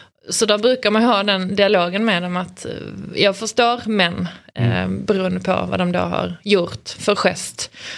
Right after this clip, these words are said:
Speaker 1: Att vissa gester är inte acceptabla, därför får de en varning, även om man kan förstå frustrationen.
Speaker 2: Vi får säga, eh, det, i, alla har ju spelat fotboll. Det finns ju några, alltså, ärkesvin som spelar,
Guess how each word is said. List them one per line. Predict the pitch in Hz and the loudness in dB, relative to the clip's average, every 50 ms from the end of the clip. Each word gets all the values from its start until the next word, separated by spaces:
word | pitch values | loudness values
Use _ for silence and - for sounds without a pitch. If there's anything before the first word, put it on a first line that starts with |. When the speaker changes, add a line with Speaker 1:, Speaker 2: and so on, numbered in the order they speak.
| - - - | -16 -14 -10
Speaker 1:
Att | - 180 - | -10 -8 -2
vissa | 196 202 220 202 - - - 196 | 0 0 0 0 0 -2 -2 0
gester | 190 208 190 185 - - - | 0 0 0 -2 -2 0 0
är | - 214 190 180 190 | 2 2 2 2 2
inte | 196 190 190 | 2 0 -2
acceptabla, | 185 - - 185 - - 190 185 185 185 185 | -2 -2 -4 -4 -2 0 0 0 2 0 0
därför | 185 190 196 190 185 180 - 190 | 2 2 2 0 0 -2 -4 -2
får | 185 - 196 185 180 | 0 2 2 2 2
de | 180 180 | 0 0
en | 185 185 | 0 2
varning, | 185 196 190 190 185 180 170 170 175 185 - - | 4 4 2 2 0 0 -2 -2 -2 -4 -4 -4
även | - 196 185 180 175 175 | -2 -2 0 0 0 0
om | 180 | 0
man | 180 180 185 | 0 0 0
kan | - 202 196 190 | 0 0 0 0
förstå | 185 - - - - 202 202 - 196 180 180 175 | -2 -6 -8 -4 -4 -4 0 0 0 0 0 -4
frustrationen. | - - - 185 - - 190 175 - 220 185 175 175 - - - - 175 - - _ _ _ | -6 -8 -8 -8 -8 -8 -10 -4 -2 -2 -2 -2 -4 -6 -6 -6 -8 -8 -10 -14 _ _ _
Speaker 2:
Vi | - 247 269 262 | -2 0 2 4
får | 180 202 202 | 4 4 4
säga, | 180 196 190 - 220 220 220 220 226 - 220 | 4 2 2 4 2 2 2 2 2 0 0
eh, | 208 | 2
det, | 175 214 208 208 214 | 2 0 0 -2 -2
i, | 208 202 196 190 196 196 208 202 | -2 0 0 0 0 -2 -2 -2
alla | 190 196 196 202 190 180 190 | -2 0 2 2 0 0 0
har | 156 180 | 0 0
ju | 180 | 0
spelat | 151 - 175 147 | 2 0 0 0
fotboll. | 170 165 156 | 0 -2 -2
Det | 170 | -2
finns | 165 220 214 180 - 165 | 0 2 0 0 0 0
ju | |
några, | 180 185 165 156 165 170 | 0 2 2 2 2 0
alltså, | 170 160 - - 185 170 139 156 170 160 160 | -2 -4 -4 -2 0 2 4 4 4 4 4
ärkesvin | - 175 165 147 151 175 147 - 175 175 151 120 | 4 4 2 2 0 -2 -2 0 2 2 2 2
som | 113 135 | 0 0
spelar, | 113 - 127 123 | 2 2 2 2